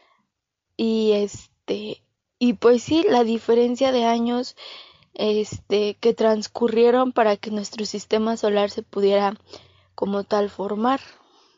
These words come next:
Otro de los datos que sí me parece interesante, pues es el de las estrellas.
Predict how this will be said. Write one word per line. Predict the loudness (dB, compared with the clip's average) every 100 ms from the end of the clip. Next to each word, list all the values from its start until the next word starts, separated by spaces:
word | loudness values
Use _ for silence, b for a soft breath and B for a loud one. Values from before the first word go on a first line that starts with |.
| b _ b b b b b b b 0
Otro | 4 4 2 0
de | 2
los | 0 2
datos | 0 0 -4 -6
que | -8 -8
sí | -8 -6
me | -6
parece | -4 -2 -2 -2 -2 0
interesante, | -2 -6 -8 -6 -4 -2 -2 -2 0 -2 0
pues | -4 0
es | 0
el | 0 0
de | 0
las | -2 -6
estrellas. | -8 0 0 0 -4 -8